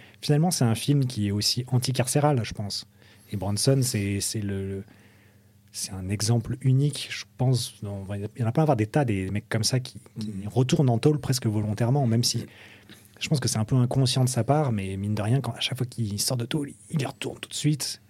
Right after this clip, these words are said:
Speaker 2: Ouais.
Speaker 1: Et à chaque fois pour des crimes, pour des délits complètement minables. C'est ça aussi qu'on vous a pas dit, mais à
Speaker 2: Ah
Speaker 1: chaque
Speaker 2: oui,
Speaker 1: fois, c'est
Speaker 2: oui,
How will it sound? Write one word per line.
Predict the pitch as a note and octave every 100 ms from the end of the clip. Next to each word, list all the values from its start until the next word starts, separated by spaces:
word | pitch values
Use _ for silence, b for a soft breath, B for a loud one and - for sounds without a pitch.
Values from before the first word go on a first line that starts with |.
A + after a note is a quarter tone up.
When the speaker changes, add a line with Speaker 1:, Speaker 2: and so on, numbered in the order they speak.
| -
Speaker 2:
Ouais. | F#2+
Speaker 1:
Et | C#3
à |
chaque | A#2+ C#3
fois | - C3
pour | B2 A2+
des | A2+
crimes, | - D3+ D3+ B2+
pour | B2
des | A#2
délits | A2+ B2
complètement | E3+ C#3 C3 D3
minables. | D#3 E3 C3+ A2 B B B
C'est | -
ça | B2
aussi | C3 B2+
qu'on | B2+
vous | A2 G2+
a |
pas | A2+
dit, | C3 E3
mais | A#2 G#2
à |
Speaker 2:
Ah |
Speaker 1:
chaque | C3+ C#3
Speaker 2:
oui, | B2+
Speaker 1:
fois, | D3
c'est |
Speaker 2:
oui, | E2